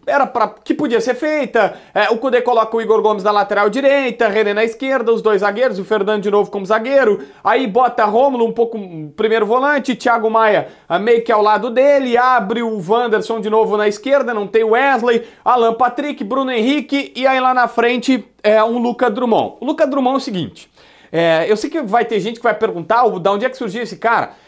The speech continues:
Ele é um menino que faz grande parte da base no São Paulo, ele fica lá dos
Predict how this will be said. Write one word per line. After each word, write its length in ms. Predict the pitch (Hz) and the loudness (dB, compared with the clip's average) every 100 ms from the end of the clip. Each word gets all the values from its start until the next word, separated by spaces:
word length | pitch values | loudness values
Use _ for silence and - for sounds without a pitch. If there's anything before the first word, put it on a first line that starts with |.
| _ | _
Ele 100 | 208 | 0
é 40 | 277 | 0
um 40 | |
menino 260 | 285 269 262 | 0 -2 -4
que 140 | 262 | -4
faz 320 | 247 220 - | 0 0 0
grande 340 | 160 190 302 277 | -4 -2 -2 -2
parte 420 | - 233 233 226 | 0 0 2 2
da 100 | 175 | 2
base 400 | 147 202 196 165 | 2 2 2 -2
no 80 | 175 | -8
São 260 | - 262 | -8 -8
Paulo, 440 | 269 185 170 220 226 _ - | -2 0 0 -2 -8 _ -4
ele 140 | 139 | -4
fica 300 | 160 247 269 | -2 -4 0
lá 180 | 233 214 | 2 2
dos 400 | 175 175 - - | 0 -6 -12 -20